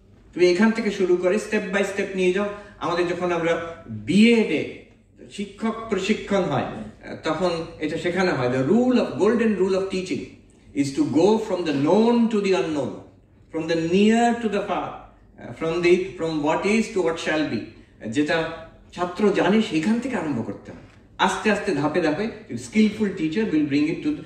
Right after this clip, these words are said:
ছাত্রের লেভেলটা টিচারের লেভেলে নিয়ে আসবে। teacher যদি নি-, নিজের লেভেলে শুরু করে, ও কোনো মানে নেই, ছাত্র ধরতেই পারবে না।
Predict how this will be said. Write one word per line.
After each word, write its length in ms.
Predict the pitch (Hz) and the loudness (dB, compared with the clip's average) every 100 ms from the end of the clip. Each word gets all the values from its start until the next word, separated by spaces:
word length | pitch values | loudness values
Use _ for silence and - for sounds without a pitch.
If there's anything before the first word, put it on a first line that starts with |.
| - - | -14 -6
ছাত্রের 320 | 156 156 160 | -6 -2 2
লেভেলটা 400 | 151 143 147 202 | 4 6 4 2
টিচারের 480 | 202 160 151 135 131 | -4 -4 -2 -2 0
লেভেলে 260 | 120 120 120 | 0 -2 -2
নিয়ে 260 | 107 101 | -4 -6
আসবে। 280 | 78 - - - - - - | -8 -12 -16 -18 -20 -18 -10
teacher 300 | 170 196 190 | 0 2 4
যদি 200 | 202 196 | 4 4
নি-, 320 | 185 214 220 | 4 4 4
নিজের 260 | 202 226 262 | 4 4 4
লেভেলে 340 | 233 240 226 | 2 0 0
শুরু 220 | 214 208 | -2 -4
করে, 280 | 214 170 139 147 - | -4 -4 -6 -8 -12
ও 60 | 185 | -10
কোনো 180 | 196 | -6
মানে 180 | 165 127 | -4 -4
নেই, 920 | 110 92 - - _ - - 107 131 139 | -6 -8 -16 -20 _ -20 -20 -12 -10 -6
ছাত্র 300 | 170 - 170 | -6 -6 -2
ধরতেই 360 | 143 131 135 | -2 0 0
পারবে 260 | - - | 0 -4
না। 100 | - | -8